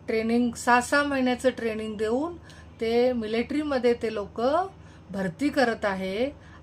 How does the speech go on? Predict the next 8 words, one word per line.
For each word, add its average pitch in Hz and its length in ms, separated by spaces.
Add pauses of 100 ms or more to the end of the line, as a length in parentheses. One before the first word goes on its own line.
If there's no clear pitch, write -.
आज 214 400
ज्या 220 140
सैनिकांच्या 233 760
जीवावर 226 540
आपण 226 360
रात्रीचे 233 640
निर्धास्त 233 800
झोपतो 233 760